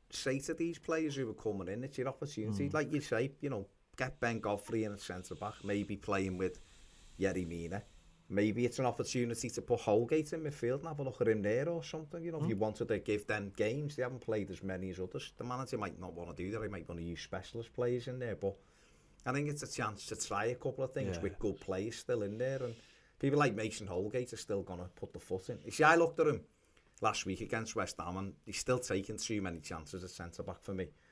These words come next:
Speaker 1: So I look at him and think maybe, maybe right back, maybe centre midfield might be a better, better thing for him. He's twenty-four,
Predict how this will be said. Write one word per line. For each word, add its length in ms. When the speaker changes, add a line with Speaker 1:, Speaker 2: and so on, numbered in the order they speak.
Speaker 1:
So 140
I 100
look 220
at 80
him 100
and 100
think 280
maybe, 440
maybe 340
right 280
back, 200
maybe 260
centre 380
midfield 540
might 220
be 140
a 40
better, 420
better 280
thing 260
for 160
him. 100
He's 100
twenty-four, 680